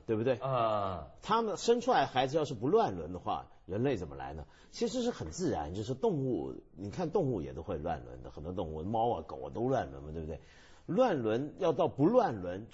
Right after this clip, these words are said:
Speaker 1: 过这一关就开始觉得乱伦有问题，要把这个婚姻变成外婚制，就是不能自个儿家或者自个儿家族搞，得跟别的家族搞，这是文明的标志。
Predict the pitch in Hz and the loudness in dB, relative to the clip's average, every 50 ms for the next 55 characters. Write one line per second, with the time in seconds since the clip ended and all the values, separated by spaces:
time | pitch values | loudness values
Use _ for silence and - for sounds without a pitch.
0 | - - - 208 208 160 147 139 143 170 143 135 127 - 156 147 151 170 165 - | -12 -6 0 2 2 4 2 2 2 2 2 0 0 0 0 0 0 0 -4 -4
1 | - 202 214 - 95 82 113 131 151 165 185 196 175 127 117 117 131 110 82 78 | -4 -4 -4 -4 -4 -2 -2 0 0 0 0 0 0 0 0 0 2 0 2 4
2 | 117 196 180 127 85 - - - 78 76 78 - - - - - - - - - | 4 4 4 2 0 -6 -10 -10 -8 -8 -8 -8 -10 -14 -20 -20 -20 -20 -20 -20
3 | _ - - - - - - 190 180 151 110 104 117 185 165 156 131 120 120 117 | _ -20 -20 -20 -8 -2 2 4 4 4 4 2 0 0 2 2 2 2 2 0
4 | - - 170 170 175 175 175 175 170 185 165 123 123 127 139 147 165 196 180 147 | 0 0 2 2 2 2 2 2 2 2 2 2 0 0 0 2 4 4 4 4
5 | 110 101 - - 123 113 120 120 - - 110 - - - - - 135 123 147 117 | 2 0 0 0 0 0 0 -2 -4 -6 -8 -8 -10 -10 -8 -6 -6 -4 -6 -4
6 | 110 - 175 139 139 131 180 175 - 92 69 67 - 117 104 104 107 98 - - | 0 2 2 4 4 4 4 2 2 2 -2 -4 -2 -2 0 0 0 0 -2 -2
7 | 160 127 95 78 - 175 143 104 82 78 120 110 113 113 90 95 95 85 - 67 | 0 0 0 0 0 0 0 0 2 2 2 2 2 2 0 -2 -4 -4 -4 -6
8 | 57 - - - 110 107 101 143 160 160 139 - 92 95 151 190 151 120 139 127 | -6 -8 -8 -6 -6 -2 0 0 0 -2 -2 -2 0 2 2 2 2 2 2 2
9 | 123 104 113 107 95 98 65 - - - - - - - - 185 170 160 190 160 | 0 0 -2 -4 -4 -4 -4 -6 -8 -16 -20 -20 -20 -8 -4 -2 0 2 2 2
10 | 147 135 101 117 117 120 143 202 208 165 151 151 135 107 131 131 127 139 131 131 | 2 2 0 2 2 2 4 4 2 0 0 0 0 0 2 2 2 0 -2 -4
11 | 131 110 - | -6 -6 -8